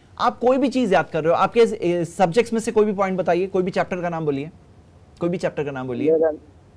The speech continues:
Speaker 1: हाँ?
Speaker 2: जैसे, जैसे मानो कि जैसे, ए, history में हो गया, जैसे प्राचीन भारत हो गया, ए,
Speaker 1: हाँ।
Speaker 2: मेड-, ए, ए, ए, ये medical, ए,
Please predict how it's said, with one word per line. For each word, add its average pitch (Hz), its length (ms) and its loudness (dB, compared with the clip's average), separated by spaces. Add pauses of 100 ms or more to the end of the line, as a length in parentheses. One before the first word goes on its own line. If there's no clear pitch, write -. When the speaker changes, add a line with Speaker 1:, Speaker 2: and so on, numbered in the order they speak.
Speaker 1:
हाँ? 147 220 -4 (200)
Speaker 2:
जैसे, 165 340 -6
जैसे 165 180 0
मानो 165 220 -2
कि 160 220 2
जैसे, 156 220 4 (420)
ए, 143 180 0 (380)
history 170 500 0
में 185 120 6
हो 156 60 6
गया, 147 140 8
जैसे 139 280 2
प्राचीन 147 340 0
भारत 139 300 4
हो 127 60 4
गया, 120 260 4
ए, 110 60 4 (560)
Speaker 1:
हाँ। 127 80 2
Speaker 2:
मेड-, 127 240 2
ए, 143 100 6
ए, 131 320 4
ए, 131 200 4 (120)
ये 131 360 6 (280)
medical, 143 320 6
ए, 135 500 6